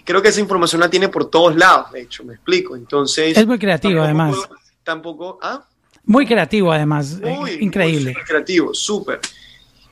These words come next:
Speaker 1: Y, y, y tampoco es que yo quiero entrar así y decirle, "Mira, no, esto se hace así", no, porque es que cada artista tiene,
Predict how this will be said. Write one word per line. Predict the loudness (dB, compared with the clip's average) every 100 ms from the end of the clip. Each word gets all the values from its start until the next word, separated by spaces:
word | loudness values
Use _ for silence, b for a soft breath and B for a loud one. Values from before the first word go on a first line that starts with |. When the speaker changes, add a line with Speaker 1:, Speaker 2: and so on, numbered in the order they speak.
| _
Speaker 1:
Y, | -6 -4 -4 -6 -6
y, | -4 -2 -2 -2 0 0 -2 -8 _ _ _ _ -4
y | 0
tampoco | 0 0 0 -2
es |
que | 0
yo | 0
quiero | 2 0 0
entrar | -2 2 4 4
así | 2 0
y |
decirle, | 0 -2 -4 -6
"Mira, | -4 -2 0
no, | 0 -2 -4 -6 -6
esto | -8 -6
se | -6
hace | -4 -4
así", | -4 -6 -6 -6 -6
no, | -4 -6
porque | -6 -10 -12 -12
es | -12
que | -6
cada | -4 -4
artista | -4 -6 -6 -6
tiene, | -6 -8